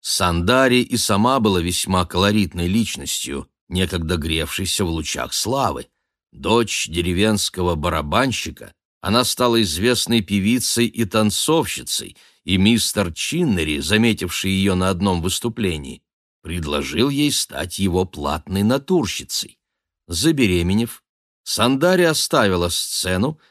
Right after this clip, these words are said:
и с головой погрузилась в избалованную жизнь, украшая себя дорогими тканями и необычными драгоценностями.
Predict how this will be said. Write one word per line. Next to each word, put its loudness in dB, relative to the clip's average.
и -2
с -2
головой 2
погрузилась 0
в 0
избалованную 4
жизнь, 0
украшая 0
себя 0
дорогими 2
тканями 0
и 2
необычными 2
драгоценностями. 0